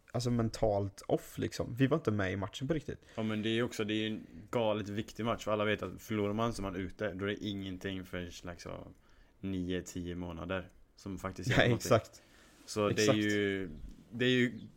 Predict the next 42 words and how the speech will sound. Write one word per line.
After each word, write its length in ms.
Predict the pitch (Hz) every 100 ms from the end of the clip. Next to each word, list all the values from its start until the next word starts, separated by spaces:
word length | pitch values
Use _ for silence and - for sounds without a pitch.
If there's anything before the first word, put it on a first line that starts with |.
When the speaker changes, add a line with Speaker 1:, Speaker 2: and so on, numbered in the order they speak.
| -
Speaker 2:
inte 220 | 131 120 110
konstigt 440 | 147 120 - 110
att 160 | 110 107
folk 240 | - 104 -
blir 140 | 98
nervösa. 500 | 95 92 95 87 -
Om 1040 | - - - _ _ _ _ _ _ - 120
Speaker 1:
Nej, 120 | 101
Speaker 2:
man 100 | 90
tänker 200 | 92 90
så. 220 | 104 90
Speaker 1:
det 100 | 113
är 40 | 110
sant. 320 | 92 - - - - _
Det 80 | -
är 40 | 107
sant. 300 | 104 98 - _ - -
Speaker 2:
Så 140 | -
det 80 | 95
kan 160 | - 95
ju 40 |
mycket 220 | 95 98
väl 140 | 127 131
Speaker 1:
Men 80 |
Speaker 2:
varit 100 | 120
det 180 | 98 90 - - - -
för 60 |
en 80 | 87
del. 120 | 85 - - -
Speaker 1:
Ja, 280 | 104 101 95 - - -
absolut. 600 | 104 - 101 95 92 - _
Men 140 | - 117
hur 180 | 143 147
som 180 | 147
helst, 400 | 123 120 131 - - -
eh, 440 | 123 113 110 107 107 -
noll 280 | 120 131
noll 200 | 135 123
i 20 | 117
första, 480 | 123 - - 104 - -
första 300 | - 120 107
halvlek. 320 | 104 95 101